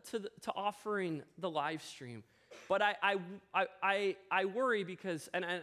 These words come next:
I saw a, a really good quote, and I don't remember who said it. I wish I,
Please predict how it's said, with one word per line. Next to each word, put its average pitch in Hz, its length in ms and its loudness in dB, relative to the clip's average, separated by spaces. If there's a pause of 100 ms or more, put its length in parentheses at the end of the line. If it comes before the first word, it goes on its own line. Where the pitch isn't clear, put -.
I 185 80 -2
saw 254 260 -2
a, 175 180 0 (340)
a 156 80 0 (140)
really 240 260 -2
good 180 200 -2
quote, 156 360 0
and 170 80 -2
I 160 60 0
don't 196 160 0
remember 190 320 -2
who 170 100 -6
said 156 280 -2
it. 151 160 -2 (120)
I 160 60 0
wish 170 240 -2
I, 180 180 -2